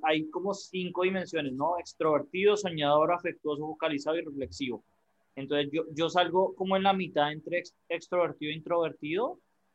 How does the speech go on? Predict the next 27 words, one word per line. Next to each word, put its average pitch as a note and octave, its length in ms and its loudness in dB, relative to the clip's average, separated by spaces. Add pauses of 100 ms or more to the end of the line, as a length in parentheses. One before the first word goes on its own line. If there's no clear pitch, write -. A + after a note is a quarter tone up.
(200)
en D3+ 200 -4
la D3+ 100 4
mitad D3 340 -2
entre D#3+ 260 -2
soñador E3+ 500 0
y D#3 100 0
realista, E3 680 -2 (560)
eh, D3 360 0
en, D#3 460 -4
en D#3 160 -2
la D3+ 120 6
de D3+ 120 4
afectuoso D#3+ 760 0
versus F#3 380 0
cabeza D3+ 380 2
fría, E3 320 -2
salgo E3 360 0 (100)
más E3 260 2
cabeza E3+ 400 -2
fría, F3 360 -2 (480)
entre D#3+ 340 -4
focalizado D#3+ 720 2
y D#3+ 60 0
flexible D#3+ 600 -2
soy D#3+ 220 -4
más E3 340 0
focalizado, E3+ 960 2